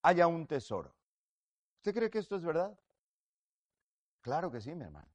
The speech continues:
Hallar una, un buen ami-, un buen amigo es, es un tesoro,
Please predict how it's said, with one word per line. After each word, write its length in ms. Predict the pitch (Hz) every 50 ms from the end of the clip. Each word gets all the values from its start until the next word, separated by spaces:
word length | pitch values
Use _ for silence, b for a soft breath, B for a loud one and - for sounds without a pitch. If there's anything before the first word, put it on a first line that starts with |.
| _ _ _ _ _ _ _ _ _ _ _ _ -
Hallar 360 | 113 123 117 135 165 202 208
una, 460 | 190 185 165 135 120 113 107 107 98
un 240 | 92 101 127 143 160
buen 160 | 170 180 190
ami-, 320 | 170 135 117 123 160 180 -
un 160 | - 151 151 156
buen 160 | 160 170 160
amigo 440 | 135 113 117 139 170 170 131 110 113
es, 120 | 110 104
es 140 | 117 131 -
un 120 | 170 170 151
tesoro, 440 | - 95 - - 139 175 160 -